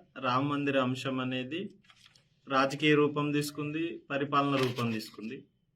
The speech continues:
పెద్ద ఎత్తున దాని మీద చర్చలు, అంశాలు, వివాదాలు, దాని పట్ల వివిధ రాజకీయ పార్టీలు వైఖరి చెప్పాల్సిన ఒక పరిస్థితి వచ్చింది. అయితే ఇప్పుడే ఎందుకు తాజాగా ఈ అయోధ్య రామ మందిర ప్రారంభోత్సవ విషయం కూడా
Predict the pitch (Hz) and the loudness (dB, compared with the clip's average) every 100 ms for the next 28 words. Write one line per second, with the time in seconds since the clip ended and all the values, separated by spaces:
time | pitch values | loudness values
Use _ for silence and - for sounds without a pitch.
0 | _ _ _ _ _ _ 151 156 214 208 | _ _ _ _ _ _ 0 10 12 12
1 | 214 208 214 180 170 175 170 165 160 - | 8 6 6 6 4 0 0 0 0 -2
2 | 180 180 190 180 95 135 139 160 151 156 | -2 0 0 0 0 0 0 0 2 0
3 | 160 127 127 143 143 143 143 147 - 123 | 0 0 2 2 2 2 2 2 -2 -8
4 | 123 123 127 123 127 - 147 139 - _ | -4 -2 -4 -6 -10 -6 -4 -4 -8 _
5 | _ _ _ _ 139 139 131 120 123 123 | _ _ _ _ -2 0 2 4 2 2
6 | 147 139 127 117 127 120 120 120 113 107 | -2 0 -2 -2 -2 -2 -2 -4 -4 -6
7 | 113 110 117 107 113 110 - 123 - - | -6 -8 -10 -12 -10 -10 -10 -16 -16 -20
8 | - _ _ _ _ _ _ 220 156 143 | -20 _ _ _ _ _ _ 0 0 2
9 | 226 233 208 190 180 180 147 147 151 147 | 8 10 10 8 6 6 6 8 6 6
10 | 143 143 - - _ _ _ 143 131 127 | 4 0 -2 -18 _ _ _ -2 0 2
11 | 120 117 - 139 165 156 147 139 123 120 | 2 0 0 4 6 6 6 8 6 2
12 | - - 120 131 135 131 127 120 123 113 | -6 -8 -4 -2 0 0 0 -2 -2 0
13 | 123 139 139 135 135 127 104 117 123 147 | 2 2 2 -2 -4 -6 -4 -4 -2 -2
14 | 139 110 104 123 | -2 -6 -8 -8